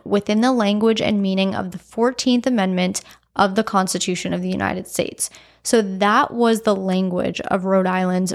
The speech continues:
prior law. And that law was enacted in eighteen sixty-one. And it remained in effect until two thousand nineteen when the R P A took effect. Because remember, when the R P A took effect,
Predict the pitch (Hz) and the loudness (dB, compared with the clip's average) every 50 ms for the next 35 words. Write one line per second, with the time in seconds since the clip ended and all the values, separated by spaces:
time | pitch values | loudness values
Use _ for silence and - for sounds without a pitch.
0 | - _ - - - - 196 190 190 190 185 185 185 180 - - _ _ - 220 | -8 _ -18 -10 -4 -2 0 0 0 0 -2 -2 -2 -4 -4 -8 _ _ -16 -10
1 | 190 190 185 - - - - - - - _ _ - - _ _ _ _ _ - | -4 -2 0 2 2 2 0 -2 -6 -8 _ _ -20 -20 _ _ _ _ _ 2
2 | 240 233 220 214 214 208 - - 202 196 208 233 285 - - 214 190 190 190 196 | 2 4 4 4 2 0 -2 -2 0 2 2 4 2 2 0 -2 -4 -2 0 2
3 | 202 226 254 269 269 - 214 220 214 202 208 196 190 202 202 202 196 - - 254 | 2 2 2 2 0 0 0 0 2 2 2 0 0 0 -4 -4 -6 -4 0 2
4 | 262 262 269 254 - - - 226 208 202 190 - 208 208 - - - 214 202 190 | 2 4 2 2 -2 -2 0 0 2 2 0 -2 -4 -4 -4 -4 -4 -2 -2 -2
5 | 190 - - 175 - - - - - - - - - - - _ _ _ _ _ | -2 -2 -2 -4 -4 -6 -6 -8 -8 -8 -10 -12 -12 -14 -18 _ _ _ _ _
6 | _ - 214 208 202 - 202 208 202 202 208 220 220 226 214 - - - - 220 | _ 0 2 2 2 0 0 0 0 2 4 4 4 2 0 -2 -4 -4 -2 0
7 | 233 269 285 - - 214 196 196 196 - - - - - - 208 196 185 - - | 2 2 0 0 2 0 0 0 -2 -6 -10 -12 -8 -4 -4 -2 -2 -2 -4 -2
8 | 233 233 240 247 247 - 240 233 220 220 208 214 208 214 202 196 190 190 185 - | 0 2 2 0 0 -2 -2 -2 0 2 0 0 0 0 -2 -2 -2 -4 -6 -6
9 | - - - 330 339 302 247 208 202 196 185 - - - _ _ - 220 220 208 | -6 -2 0 2 4 4 4 4 2 0 -2 -4 -12 -20 _ _ -2 0 2 2
10 | 196 - - 180 180 - - - 233 254 294 311 294 302 - 190 - 175 185 - | 2 0 0 -2 -2 -4 -4 -2 0 2 4 4 4 2 0 -2 -2 -4 -6 -6
11 | - - - - - - - - 202 - 208 185 196 208 254 294 277 226 208 196 | -6 -8 -8 -14 -14 -14 -12 -10 -8 -4 -4 -4 -2 0 0 0 0 0 0 0
12 | 196 190 110 110 180 180 180 - 240 254 285 285 - 254 - 226 208 - 202 190 | -2 -2 0 0 0 -2 -2 -2 0 0 0 0 0 0 -2 -2 0 2 2 2
13 | 190 - - | 2 0 -6